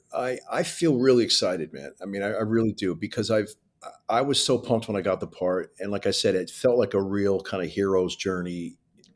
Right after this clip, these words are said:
heroic part to me. And, you know, in fairness to the other actors, it's the similar arc for all of us. Like, so everybody has this trajectory to follow. The idea that the town comes together and they've decided to not just be survivors or just victims anymore, that they're gonna fight, they're gonna unify.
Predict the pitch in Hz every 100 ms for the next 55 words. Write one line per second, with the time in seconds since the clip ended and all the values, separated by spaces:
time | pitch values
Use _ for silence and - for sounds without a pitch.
0 | - - 98 104 98 - - 85 85 -
1 | 78 69 78 - 101 98 - 110 101 98
2 | - 123 120 - 104 104 95 95 98 -
3 | 87 - - - 240 - _ - 127 123
4 | - 175 131 101 92 87 - - 85 85
5 | 78 - - 95 87 - 110 110 110 98
6 | 92 92 - - 80 87 - 78 - 82
7 | 78 73 - _ - - - - - 120
8 | 110 107 113 101 - - - 104 104 107
9 | 92 98 87 92 90 87 85 - _ 101
10 | 95 90 - - - 113 120 101 80 78
11 | - _ - 98 90 85 87 95 90 87
12 | 110 - 90 - 80 82 85 85 80 80
13 | 78 80 87 92 78 67 69 69 69 -
14 | 80 92 82 - 78 78 - 78 82 80
15 | 80 80 - 73